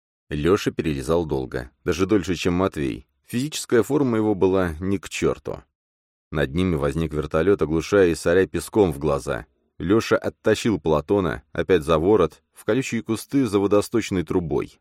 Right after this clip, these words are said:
Вертолет метнул в землю столб света и завис над двориком по соседству. Неужели все? Полиция нашла Карпова? Но нет,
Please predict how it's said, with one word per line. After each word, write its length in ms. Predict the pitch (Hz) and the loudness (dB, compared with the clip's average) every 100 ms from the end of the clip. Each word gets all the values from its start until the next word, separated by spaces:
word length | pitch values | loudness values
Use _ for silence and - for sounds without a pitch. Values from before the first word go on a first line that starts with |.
| _ _ _ _ _ | _ _ _ _ _
Вертолет 560 | 82 82 80 76 101 80 | 0 2 2 2 2 0
метнул 420 | 71 76 87 87 | -4 -4 -2 -2
в 100 | 71 | -2
землю 400 | 64 92 82 69 | -2 0 0 -4
столб 340 | - - 92 - | -6 0 0 0
света 460 | - 82 107 - | -6 0 0 0
и 180 | 104 107 | -2 -2
завис 460 | 87 110 113 104 - | 0 2 2 0 -2
над 240 | 82 73 | -2 -2
двориком 480 | 69 80 82 76 78 | -2 -2 -2 -4 -6
по 80 | 78 | -4
соседству. 720 | 78 73 60 55 - - - _ _ _ _ _ | -6 -6 -8 -14 -14 -14 -16 _ _ _ _ _
Неужели 400 | 76 73 87 82 | -6 -4 -4 -4
все? 380 | 76 78 50 - _ _ _ - | -6 -6 -6 -8 _ _ _ -4
Полиция 420 | 78 92 - 85 | -2 -2 -4 -6
нашла 380 | 80 80 92 82 | -4 -4 -4 -4
Карпова? 600 | - 117 - 82 53 - _ _ _ _ _ - | 0 0 -2 -6 -6 -8 _ _ _ _ _ -12
Но 200 | 76 82 | -4 0
нет, 420 | 110 87 78 - | 0 0 -4 -8